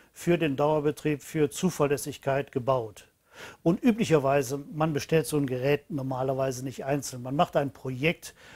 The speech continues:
da braucht man dann die Rechner, <laughs> denn den hat hier extra Computer extra für uns zusammengebaut, damit wir mal zeigen können,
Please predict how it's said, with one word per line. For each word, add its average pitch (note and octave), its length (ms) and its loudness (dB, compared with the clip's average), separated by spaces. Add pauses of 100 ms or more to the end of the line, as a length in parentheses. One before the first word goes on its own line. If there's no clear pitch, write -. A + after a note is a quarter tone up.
da C#3 120 4
braucht C#3 420 0
man D#3 180 0
dann D3+ 180 -2
die C#3+ 120 -4
Rechner, C#3+ 520 -2 (180)
<laughs> - 180 -4
denn E3 120 2 (380)
den D#3+ 240 6
hat C3+ 120 0
hier D3+ 140 0
extra D3 300 -2
Computer D3 460 -4
extra C#3 260 -8
für C3+ 160 -8
uns C3+ 260 -8
zusammengebaut, C#3 760 2
damit C#3 200 0
wir C3+ 120 -2
mal C#3 120 0
zeigen E3 380 0
können, C3+ 220 2